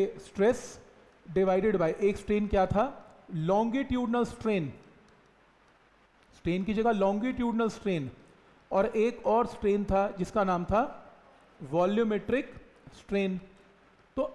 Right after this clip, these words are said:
अगर मैंने स्ट्रेन चेंज कर दिया तो कांस्टेंट भी क्या हो जाएगा, चेंज होगा obviously। तो stress by longitudinal strain की अगर बात करते हो तो इसकी रेशियो को, जो इलास्टिसिटी है,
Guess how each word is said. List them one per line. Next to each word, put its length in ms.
अगर 280
मैंने 260
स्ट्रेन 380
चेंज 300
कर 140
दिया 240
तो 80
कांस्टेंट 640
भी 180
क्या 160
हो 80
जाएगा, 400
चेंज 240
होगा 180
obviously। 460
तो 240
stress 440
by 160
longitudinal 720
strain 340
की 60
अगर 160
बात 240
करते 260
हो 200
तो 120
इसकी 400
रेशियो 420
को, 220
जो 80
इलास्टिसिटी 720
है, 160